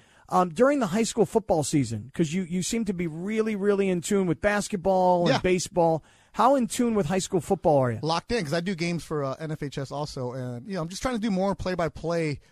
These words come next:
Speaker 2: for it. So, uh, one way to stay sharp is to do high school games. It's fun, it's cool, it's a stream. Uh, but my kid goes to Saint John Bosco, so, uh,
Speaker 1: Oh, so
Speaker 2: one of the
Speaker 1: now, yeah,
Speaker 2: yeah,
Speaker 1: so
Speaker 2: so
Speaker 1: you're
Speaker 2: I'm
Speaker 1: there.
Speaker 2: locked in with those guys over there. Head coach
Speaker 1: Okay,
Speaker 2: Jason
Speaker 1: the reason
Speaker 2: Egbert
Speaker 1: I
Speaker 2: does a great job.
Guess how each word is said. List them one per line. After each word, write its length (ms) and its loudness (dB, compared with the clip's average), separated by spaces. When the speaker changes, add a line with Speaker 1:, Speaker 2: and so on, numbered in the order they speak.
Speaker 2:
for 240 0
it. 100 -6
So, 240 -2
uh, 60 -4
one 200 -4
way 140 -2
to 140 -4
stay 180 -6
sharp 260 -6
is 80 -6
to 80 -6
do 120 -4
high 140 -6
school 180 -10
games. 320 -8
It's 80 -20
fun, 300 -8
it's 120 -10
cool, 240 -6
it's 140 -12
a 80 -10
stream. 440 -10
Uh, 120 2
but 120 0
my 100 -2
kid 220 -2
goes 160 0
to 60 -6
Saint 200 -4
John 140 -2
Bosco, 380 -6
so, 400 -4
uh, 140 4
Speaker 1:
Oh, 60 2
so 80 -2
Speaker 2:
one 100 2
of 40 2
the 40 4
Speaker 1:
now, 140 4
yeah, 360 -2
Speaker 2:
yeah, 140 2
Speaker 1:
so 60 -6
Speaker 2:
so 80 0
Speaker 1:
you're 60 2
Speaker 2:
I'm 40 2
Speaker 1:
there. 100 4
Speaker 2:
locked 200 -2
in 80 -2
with 140 -6
those 180 -4
guys 240 -4
over 120 -8
there. 200 -4
Head 240 -6
coach 180 -4
Speaker 1:
Okay, 140 6
Speaker 2:
Jason 200 0
Speaker 1:
the 40 6
reason 240 4
Speaker 2:
Egbert 60 2
Speaker 1:
I 40 0
Speaker 2:
does 60 -2
a 40 -8
great 160 -4
job. 280 -10